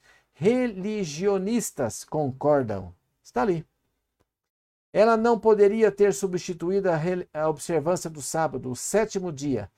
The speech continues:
pela do domingo, o primeiro dia da semana."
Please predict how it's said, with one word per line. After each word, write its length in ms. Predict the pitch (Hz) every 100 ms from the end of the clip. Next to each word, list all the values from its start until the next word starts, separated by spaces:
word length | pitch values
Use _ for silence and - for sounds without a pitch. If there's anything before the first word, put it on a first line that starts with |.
| _ _ -
pela 260 | 202 190
do 140 | 175 202
domingo, 580 | 202 190 208 139 113 -
o 80 | 139
primeiro 600 | 156 160 151 196 180 131
dia 480 | 127 160 180 165 120
da 220 | 139 139
semana." 640 | - 131 113 107 90 -